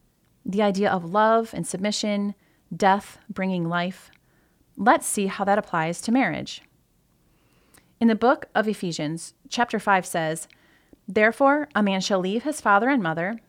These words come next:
and hold fast to his wife, and the two shall become one flesh." This mystery is profound, and I am saying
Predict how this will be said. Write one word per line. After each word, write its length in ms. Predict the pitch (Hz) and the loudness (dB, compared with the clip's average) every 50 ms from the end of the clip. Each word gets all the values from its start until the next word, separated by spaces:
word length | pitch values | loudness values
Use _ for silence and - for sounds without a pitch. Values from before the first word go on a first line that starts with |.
| _ _ _ - | _ _ _ -8
and 120 | 196 190 | -6 -4
hold 220 | 190 214 202 202 | -2 -4 -4 -4
fast 360 | - - 196 185 202 220 - - | -4 -2 0 0 0 -2 -4 -6
to 80 | 247 226 | -4 -4
his 220 | 233 226 - - | -4 -4 -4 -2
wife, 380 | 170 147 139 160 - - - _ _ _ _ _ _ _ - - | -4 -2 -2 -6 -10 -18 -20 _ _ _ _ _ _ _ -4 -2
and 100 | 208 202 | 0 0
the 80 | 196 | 0
two 320 | 196 - - 277 240 180 175 | -2 -2 -2 0 0 0 -2
shall 160 | - - 196 | -2 -6 -6
become 320 | 180 170 - 190 190 180 | -6 -6 -4 -4 -4 -2
one 160 | 175 165 160 | -2 -2 -2
flesh." 500 | 160 - 196 165 - 170 - - - - _ _ _ _ _ _ _ _ _ _ _ _ - | -2 -2 -4 -4 -4 -4 -8 -12 -14 -14 _ _ _ _ _ _ _ _ _ _ _ _ -4
This 220 | 214 220 240 - 220 | -2 -2 -2 0 0
mystery 400 | 226 247 - - - 285 285 262 | -2 -2 -2 -2 -2 0 0 0
is 100 | 233 - | -2 -2
profound, 600 | - 196 - - 214 247 190 151 151 160 - _ _ _ _ _ _ _ _ - | -6 -12 -4 0 0 0 0 0 -4 -6 -8 _ _ _ _ _ _ _ _ -2
and 140 | 196 196 202 | 0 2 2
I 60 | 208 | 2
am 120 | 214 214 | 2 0
saying 480 | 202 - - 320 302 214 175 180 196 | -2 -2 0 0 0 0 0 -2 -4